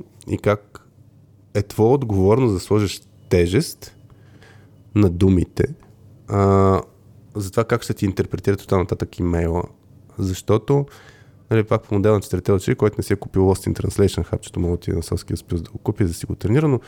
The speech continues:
имаме и един витамин, който точно акцентира на къде да слагаш тежест, за да може оттам нататък тек-, текста да се чете по някакъв начин. Защото ако се чете с ухото на отношение, всичко може да се прочете като,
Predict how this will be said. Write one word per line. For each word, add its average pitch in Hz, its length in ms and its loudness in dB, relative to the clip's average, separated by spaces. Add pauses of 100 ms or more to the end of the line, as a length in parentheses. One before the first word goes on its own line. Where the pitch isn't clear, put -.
(440)
имаме 110 240 4
и 101 40 6
един 101 200 2
витамин, 104 340 0
който - 260 -2 (400)
точно 117 280 0
акцентира 104 460 0
на 107 80 2 (180)
къде 101 180 2
да 113 80 4
слагаш 101 320 0
тежест, 104 680 -2
за 98 160 -8
да 95 100 -2
може 110 380 2 (280)
оттам 120 280 0
нататък 117 260 0
тек-, 107 200 -4
текста - 300 -2
да 98 40 0
се - 100 -16
чете - 140 -4
по - 160 -6
някакъв 90 340 -2
начин. - 280 -6 (100)
Защото 110 360 -2
ако - 160 -4
се - 100 -10
чете - 200 -4
с - 300 -6 (380)
ухото 104 320 0
на 101 80 0
отношение, 113 340 0
всичко - 240 -4
може 110 100 4
да 110 40 2
се 107 100 -8
прочете 107 300 -4
като, 113 400 -2